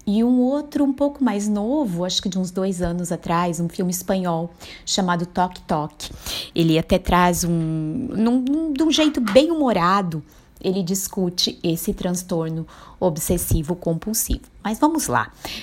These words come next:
vamos entender o que é, como, como se dá o tratamento e o que podemos fazer para ajudar aqueles que sofrem disso.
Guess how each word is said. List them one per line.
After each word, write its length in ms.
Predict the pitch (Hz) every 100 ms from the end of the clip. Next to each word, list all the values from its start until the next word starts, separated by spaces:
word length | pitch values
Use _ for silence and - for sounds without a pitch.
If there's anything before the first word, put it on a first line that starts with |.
| -
vamos 260 | 233 240 240
entender 460 | 214 160 156 156
o 40 | 147
que 220 | - 143
é, 400 | 131 165 180 175 175
como, 300 | 190 170 156 -
como 200 | 196 180
se 180 | - 156
dá 240 | 131 147
o 60 | 156
tratamento 1040 | - 147 151 135 127 170 202 196 190 196
e 80 | 185
o 60 | 180
que 100 | 196
podemos 480 | 208 196 185 180 -
fazer 460 | 170 165 156 156
para 200 | 156 165
ajudar 480 | 170 165 147 151 156
aqueles 600 | 151 - 151 151 151 -
que 160 | - 160
sofrem 580 | - 143 139 151 156
disso. 560 | 156 135 120 - -